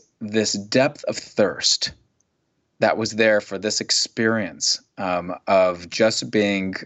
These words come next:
um, more flexible, open, spontaneous,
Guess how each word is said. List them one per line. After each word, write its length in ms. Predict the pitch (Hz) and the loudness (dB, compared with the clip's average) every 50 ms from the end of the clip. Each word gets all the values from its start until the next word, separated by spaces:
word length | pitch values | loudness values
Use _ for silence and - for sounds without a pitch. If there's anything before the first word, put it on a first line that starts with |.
| _ - | _ -4
um, 340 | - 98 92 92 90 87 90 - | -2 0 2 2 0 0 -4 -4
more 460 | 117 98 95 95 95 95 95 95 101 - _ _ - | -2 2 4 4 4 4 4 2 0 -6 _ _ -14
flexible, 720 | - - - - 123 123 - - - 113 113 117 113 104 - | -12 -4 0 0 2 2 2 0 0 2 2 0 0 0 0
open, 420 | - 113 110 - - 113 107 107 104 | 0 0 0 0 0 -2 0 2 2
spontaneous, 960 | - - - - 101 101 95 - - 104 101 104 101 98 95 95 - - | 2 0 0 0 -2 -2 -2 -2 -2 0 0 2 2 0 0 0 0 -2